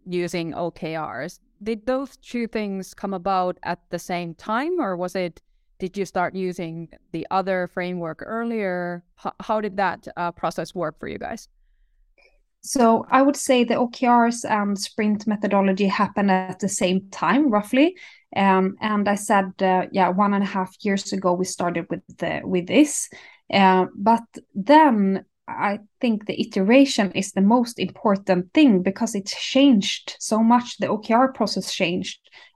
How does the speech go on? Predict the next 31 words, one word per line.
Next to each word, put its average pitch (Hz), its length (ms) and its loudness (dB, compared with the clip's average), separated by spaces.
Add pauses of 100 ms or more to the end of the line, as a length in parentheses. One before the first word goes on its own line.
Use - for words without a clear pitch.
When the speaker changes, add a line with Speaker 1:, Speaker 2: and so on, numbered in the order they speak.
Speaker 2:
and 202 100 2
the 196 60 -2
sprint 254 520 -2 (120)
process 196 320 -4
changed. 175 420 -2
So - 120 -4
you 202 140 -2
kind 233 280 2
of, 196 160 2 (500)
um, 175 540 0 (100)
see 269 300 0
what 190 200 2
works 233 460 0
and 190 160 -2
to 214 80 -4
get, 208 380 -2 (240)
um, 175 420 2 (180)
uh, 185 340 -4 (380)
people 208 520 2 (420)
to - 100 -2
understand, 196 880 2 (200)
uh, 185 340 -4 (520)
where 196 120 2
you're 185 260 4
heading 220 360 2
as 175 160 -4
a 202 40 -6
company. 190 640 2 (600)
Um, 175 480 2
so, 190 540 4
um, 185 320 2